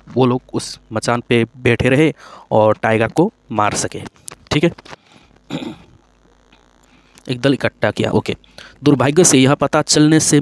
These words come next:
चल में देर नहीं लगी कि बाघ वापस आ गया है। उसके बाद क्या सुनाई पड़ा लोगों को कि जो बाघ भाग गया था, वो बाघ फिर से दोबारा गांव में आ चुका है,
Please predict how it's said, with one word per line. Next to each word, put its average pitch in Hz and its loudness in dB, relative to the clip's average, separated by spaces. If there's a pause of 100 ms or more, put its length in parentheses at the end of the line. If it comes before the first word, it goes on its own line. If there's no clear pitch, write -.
(340)
चल 147 2
में 151 2
देर 151 4
नहीं 135 2
लगी 127 2
कि 180 0 (380)
बाघ 113 2
वापस 110 -2
आ 107 0
गया 104 -2
है। 98 -6 (540)
उसके 131 -2
बाद 127 0 (100)
क्या 139 0
सुनाई 135 2
पड़ा 139 -2
लोगों 127 2
को 180 -2 (140)
कि 120 2
जो 139 2
बाघ 113 0 (120)
भाग 123 -2
गया 117 0
था, 104 0
वो 117 2
बाघ 107 0 (420)
फिर 175 2
से - 0
दोबारा 127 2
गांव 110 0
में 135 0
आ 117 0
चुका - -2
है, 98 -4